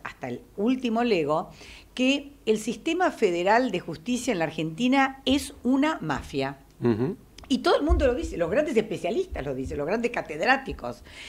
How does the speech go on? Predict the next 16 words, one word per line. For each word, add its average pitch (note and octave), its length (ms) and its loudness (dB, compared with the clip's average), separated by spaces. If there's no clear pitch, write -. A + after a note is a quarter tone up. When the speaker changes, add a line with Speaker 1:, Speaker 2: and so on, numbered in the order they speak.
Speaker 1:
Pero E4+ 120 0
eso G#4 120 2
es G4 80 -6
una E4+ 100 0
especie E4+ 300 0
de C#4+ 80 0
cosa E4+ 200 0
establecida. D#3 840 2
Entonces, F#3+ 440 -2
nos B3+ 260 2
aterra D#4+ 800 4
cuando D3 280 0
el F3 120 2
último D4 560 6
juez B3 540 4
está, G#3+ 540 0